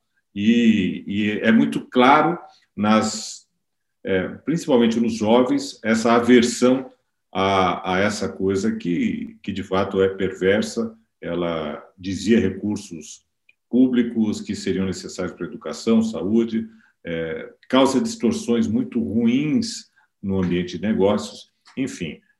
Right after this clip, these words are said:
é, ninguém, somente o corrupto ganha com esse mal que, que nós estamos enfrentando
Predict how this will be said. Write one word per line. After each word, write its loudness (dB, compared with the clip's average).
é, -2
ninguém, 6
somente 2
o -4
corrupto -2
ganha 0
com -2
esse -2
mal -4
que, -6
que -8
nós -4
estamos -4
enfrentando -4